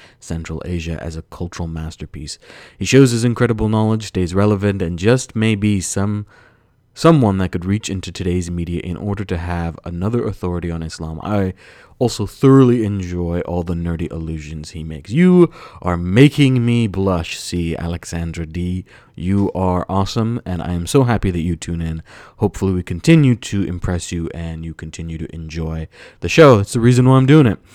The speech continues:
Um, the next review is from Accomplished Man. "This has been the best podcast on this topic, hands down. I've been waiting for someone to do a podcast on the history of Islam that approaches the topic from a historical and academic perspective.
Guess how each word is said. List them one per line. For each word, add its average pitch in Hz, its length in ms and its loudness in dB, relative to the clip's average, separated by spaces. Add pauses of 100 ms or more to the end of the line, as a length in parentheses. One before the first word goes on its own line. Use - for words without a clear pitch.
(340)
Um, 95 400 0
the 113 100 2
next 170 260 2
review 101 300 4
is 92 100 -2
from 101 220 -2
Accomplished 156 680 2
Man. 80 280 -2
"This 139 200 4
has 139 120 0
been 127 160 2
the 120 60 4
best 139 300 2
podcast 127 640 -2
on 110 220 -2
this 104 180 -4
topic, 104 360 -4
hands 95 300 -4
down. 90 320 -2 (360)
I've 90 100 -4
been 95 180 0
waiting 120 300 4
for 107 140 -4
someone 107 320 0
to - 60 -6
do 95 160 2
a 92 60 0
podcast 92 460 -2
on 92 80 -6
the 82 80 -4
history 90 300 -4
of 80 120 -8
Islam 87 380 -4
that 82 100 -6
approaches 82 380 -6
the 82 80 -6
topic 82 420 -10
from 82 140 -8
a 80 40 -8
historical 107 720 -2 (320)
and 87 160 -6
academic 82 600 -6
perspective. 85 640 -8